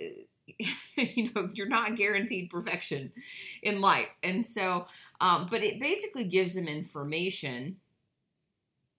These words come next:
uh, about Down syndrome and, and how they can manage how, how children with Down syndrome, people with Down syndrome are happy and thriving,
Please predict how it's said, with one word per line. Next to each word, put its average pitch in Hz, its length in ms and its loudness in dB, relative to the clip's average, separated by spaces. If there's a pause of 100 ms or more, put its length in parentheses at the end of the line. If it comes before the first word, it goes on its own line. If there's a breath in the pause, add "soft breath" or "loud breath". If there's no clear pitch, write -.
(200)
uh, 151 340 -4 (460 loud breath)
about 165 520 2
Down 151 260 0
syndrome 143 720 -6
and, 185 500 -2
and 208 140 -6
how 240 220 0
they 262 160 -4
can 277 240 -6
manage - 720 -8
how, 208 580 2
how 190 380 -2 (320)
children 240 560 -2
with 175 180 -4
Down 151 240 -2
syndrome, 196 380 -6
people 175 260 -8
with 156 120 -4
Down 151 200 -4
syndrome 160 460 -10 (560 loud breath)
are 139 240 0
happy 247 600 -6
and 156 220 -6
thriving, 175 720 -2